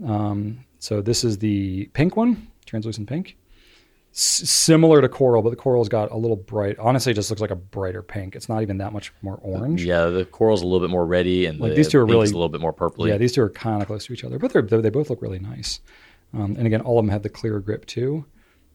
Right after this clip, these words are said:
Speaker 1: And then this one we've got, which nib is that? Uh, the bow.
Speaker 2: Yep.
Speaker 1: So that one, and then this last one, I think I might like this color the most out of the group.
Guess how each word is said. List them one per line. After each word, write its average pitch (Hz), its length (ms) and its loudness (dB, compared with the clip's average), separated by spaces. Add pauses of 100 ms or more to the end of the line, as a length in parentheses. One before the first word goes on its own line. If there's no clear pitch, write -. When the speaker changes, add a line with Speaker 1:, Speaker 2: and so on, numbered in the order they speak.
(140)
Speaker 1:
And 107 140 -4
then 101 120 -2
this 107 160 -6
one 104 140 -4
we've 101 100 -6
got, - 280 -14
which - 220 -16
nib 71 280 -16
is - 140 -18
that? - 280 -18
Uh, 71 160 -14
the 117 100 -12
bow. 113 340 -2 (320)
Speaker 2:
Yep. 107 160 -8 (580)
Speaker 1:
So - 240 -20 (1200)
that 123 320 -4
one, 190 340 0
and 113 180 0
then 107 500 -2
this 104 200 -8
last 143 320 0
one, 107 400 -2
I - 80 -16
think - 320 -8
I - 40 -8
might 92 280 -10
like 98 200 -10
this 104 140 -8
color - 280 -12
the 95 100 -16
most - 460 -14 (200)
out - 100 -12
of 95 60 -14
the - 60 -18
group. - 280 -16